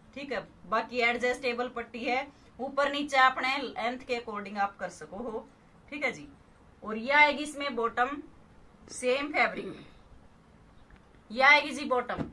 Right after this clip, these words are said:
और ये आएगी इसकी चुंदड़ी। पालकी brand है, Pure cotton का suit है, जमा जबरदस्त। और पूरी length width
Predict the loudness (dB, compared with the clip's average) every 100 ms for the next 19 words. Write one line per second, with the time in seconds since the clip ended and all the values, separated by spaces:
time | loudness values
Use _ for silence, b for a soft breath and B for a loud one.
0 | -16 -20 -20 -20 -20 -20 -20 -20 -20 -20
1 | -20 -4 0 2 4 6 6 2 -8 -10
2 | -12 -8 -8 -10 -16 B B B -20 -20
3 | -20 -20 -20 -20 -20 -20 -20 -20 -20 -20
4 | -4 6 6 6 -6 -6 0 2 2 2
5 | 4 4 2 -8 -20 -20 -20 -20 -20 -20
6 | -20 -20 -20 -20 -20 -20 -8 2 6 6
7 | 4 2 0 0 2 2 2 -4 -8 -4
8 | -4 -2 -2 -2 -4 -4 -2 -2 -4 -6
9 | -10 -18 -20 -20 -20 -20 -20 -20 -20 -20
10 | -20 -20 -20 -20 -12 -12 -12 -6 -4 -4
11 | -4 -2 -2 -2 -6 -12 -12 -12 -12